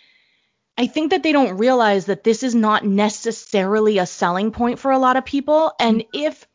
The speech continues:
Speaker 1: they want this show or other shows that they're putting out to start pushing Amazon T V and whatever, then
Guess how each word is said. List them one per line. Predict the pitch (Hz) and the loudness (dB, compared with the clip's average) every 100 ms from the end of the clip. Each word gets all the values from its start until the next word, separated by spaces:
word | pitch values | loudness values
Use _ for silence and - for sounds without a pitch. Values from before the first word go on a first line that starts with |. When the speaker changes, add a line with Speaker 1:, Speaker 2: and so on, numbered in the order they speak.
| _ - | _ -8
Speaker 1:
they | 214 294 330 | -2 0 0
want | 208 214 220 226 | 0 0 0 -4
this | 214 214 | -4 -4
show | - - 175 170 208 | -6 -6 -4 -2 0
or | 214 196 | 0 0
other | - 190 | -2 -4
shows | 190 185 180 | -4 -4 -6
that | 185 | -6
they're | 170 | -8
putting | - 180 170 | -6 -8 -4
out | 156 185 - | -4 -4 -6
to | 196 | -10
start | - 180 - | -4 -2 -4
pushing | - 180 - 190 196 - | -8 -8 -4 -4 -6 -6
Amazon | 170 170 170 165 | -6 -6 -6 -6
T | - 165 | -6 -6
V | 170 185 208 | -6 -6 -6
and | 180 175 | -6 -2
whatever, | 165 160 196 208 | -2 0 0 0
then | 202 185 | -2 -2